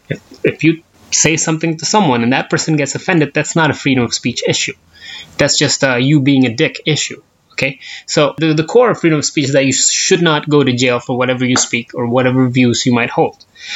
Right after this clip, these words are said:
So if the feminists mentioned on Kanye's tweet, uh, were not threatening legal action against those who say to them that they look fat or that, uh, they look pretty, then it's not a freedom of speech issue. If they are offended and then they call you out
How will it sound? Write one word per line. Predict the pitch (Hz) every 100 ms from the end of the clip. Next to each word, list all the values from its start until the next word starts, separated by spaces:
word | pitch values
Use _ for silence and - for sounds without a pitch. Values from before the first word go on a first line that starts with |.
| - -
So | - 139 131 -
if | 135 127
the | 135 135 127 131 -
feminists | - 190 185 127 - - - -
mentioned | 143 143 160 - 117 117 _
on | 139 120 117
Kanye's | 143 123 120 117
tweet, | - 120 - - _ -
uh, | 127 131
were | 139 135
not | 147 196 -
threatening | - 160 156 143 139
legal | 139 135
action | 135 135 - 127
against | 113 120 117
those | 131 127 -
who |
say | - 127 120
to | 135
them | 120 113 117
that | 117
they | 120
look | 113 -
fat | - 156 127 _ _ - - _
or | 123 117
that, | 117 113 107 _ -
uh, | 110 110
they | 117
look | 113 104
pretty, | 190 160 117 - _ _ -
then | 196
it's | 190
not | 220 165
a |
freedom | 160 131
of | 117
speech | - 120 -
issue. | 117 117 - _ - -
If | 156 131 120
they | 127 120
are | 123
offended | 113 233 214 147 -
and | 131
then | 127
they | 127
call | - 123 120
you | 110 127
out | 156 131 -